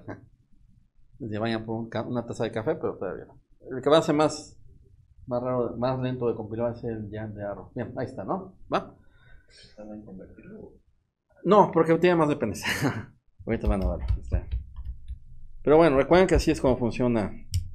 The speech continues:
Speaker 1: ros, ¿no? Al final ya la compilación la tiene para que ya, una vez que ya tienen todos los crates y todo, ya cuando empieza a meterle modificaciones, ya la compilación es mucho más rápida, ¿no?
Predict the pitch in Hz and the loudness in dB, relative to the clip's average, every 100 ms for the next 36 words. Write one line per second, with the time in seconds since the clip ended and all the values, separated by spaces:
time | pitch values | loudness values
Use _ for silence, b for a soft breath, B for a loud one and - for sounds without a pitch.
0 | - - _ - 120 101 - 127 135 120 | -16 -20 _ -6 -2 -2 0 -2 0 0
1 | 127 123 120 117 113 - 101 120 127 135 | 2 2 2 0 -2 -2 -2 -2 0 -2
2 | 139 143 156 165 113 101 110 107 113 113 | -2 -2 -2 0 -2 -2 -4 0 0 0
3 | - - _ _ _ - 127 127 120 117 | -6 -18 _ _ _ -2 2 4 2 0
4 | 117 113 123 117 120 123 120 107 - 147 | -2 0 -2 0 2 4 2 -4 -4 -4
5 | 160 120 143 156 123 113 117 113 113 127 | -2 -6 -2 0 0 -2 0 -2 0 0
6 | 139 120 131 123 110 - 104 143 131 117 | 2 0 0 0 -2 -6 -6 -4 -2 -2
7 | 113 98 101 - 110 107 104 107 98 95 | -4 -6 -8 -6 -8 -8 -8 -6 -6 -6
8 | 95 110 165 - | -6 -6 -6 -10